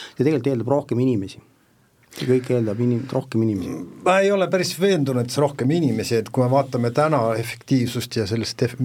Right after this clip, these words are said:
Speaker 2: kui sa räägid efektiivsusest, siis küsid, mis, mida see efektiivsuse mõõdupuuks on. Kui me vaatame näiteks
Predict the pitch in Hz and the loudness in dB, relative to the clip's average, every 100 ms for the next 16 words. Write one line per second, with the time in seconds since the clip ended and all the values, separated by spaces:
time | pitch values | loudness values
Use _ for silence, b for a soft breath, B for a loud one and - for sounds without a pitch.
0 | 123 113 113 113 110 107 113 - 143 113 | 0 0 0 0 0 -2 -2 2 2 2
1 | 107 - - - - 120 110 123 123 123 | -6 -8 -12 -12 -4 -2 2 2 2 2
2 | 131 117 - 120 - 127 113 127 143 131 | 2 0 0 -4 -2 -2 0 2 2 2
3 | 101 104 - 107 104 - B B B B | -2 -8 -8 -10 -10 -14 B B B B
4 | B 104 110 113 113 101 101 107 107 - | B -2 0 0 -2 -4 -2 -2 -4 -6
5 | 101 - | -8 -8